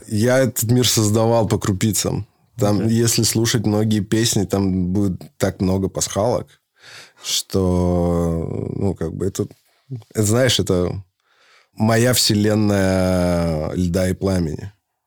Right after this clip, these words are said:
Speaker 1: понимаешь?
Speaker 2: God damn, man. <laughs> Вау.
Speaker 1: И, м,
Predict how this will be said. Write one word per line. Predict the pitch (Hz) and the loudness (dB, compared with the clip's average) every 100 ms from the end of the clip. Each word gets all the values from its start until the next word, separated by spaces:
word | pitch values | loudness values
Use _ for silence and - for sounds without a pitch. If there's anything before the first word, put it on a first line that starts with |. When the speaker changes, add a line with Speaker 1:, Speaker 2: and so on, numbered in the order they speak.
| _ | _
Speaker 1:
понимаешь? | - 71 82 107 - - _ _ _ _ _ _ | -10 -6 -6 -8 -10 -20 _ _ _ _ _ _
Speaker 2:
God | - 160 127 82 | -14 -10 -8 -8
damn, | 98 123 95 | -8 -8 -8
man. | 92 113 107 98 - - 113 - - | -6 -4 -4 -6 -8 -8 -8 -10 -20
<laughs> | - - - - - | -20 -20 -20 -16 -6
Вау. | 87 | -2
Speaker 1:
И, | 110 113 113 113 110 110 110 107 107 104 104 | 2 2 4 4 4 4 4 4 4 4 2
м, | 101 92 90 87 71 73 67 64 - | 2 0 -2 -8 -14 -20 -20 -20 -20